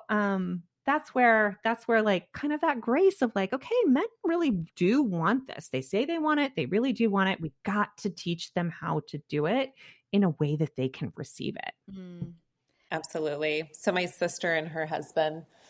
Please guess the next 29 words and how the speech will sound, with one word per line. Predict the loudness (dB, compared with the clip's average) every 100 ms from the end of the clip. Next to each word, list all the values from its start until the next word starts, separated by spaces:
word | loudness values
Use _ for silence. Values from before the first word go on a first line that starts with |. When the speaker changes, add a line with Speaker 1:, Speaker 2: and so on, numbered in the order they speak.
| _ _ _
Speaker 3:
um, | 4 4 2 -2 -14 _ _ _ 4
are | 4
choosing | 4 0 0 0 -4
to | -6 -2
not | -2 -4
have | -4 -4
children. | -2 -2 -2 -2 -6 -8 _ _ -20 _
Um, | -2 -2 -2 -6 -12 -20 _
and | 0 2 -2 -2
she | -8 -4 0 0
has | 0 0 0 2
always, | 4 4 2 -4 -2
of | -2 0
course, | 0 0 -2 -8 -6
like, | -8 -8 -12 _ _ _ _ _ _ _ -20 _ _ _
older | -2 2 -2
generations | -2 -4 -2 -2 -4 -8 -8
are |
like, | -4 -4 -4 -2
"Oh, | 0 2
are | 2
you | 2 0
sure? | -2 -2 0 2 2 2 4 2 6
Like, | 4 4
what | 2 4
if | 2 0
you | -2 -2
regret | -6 2 8 8 8
it?" | 6 2 2 0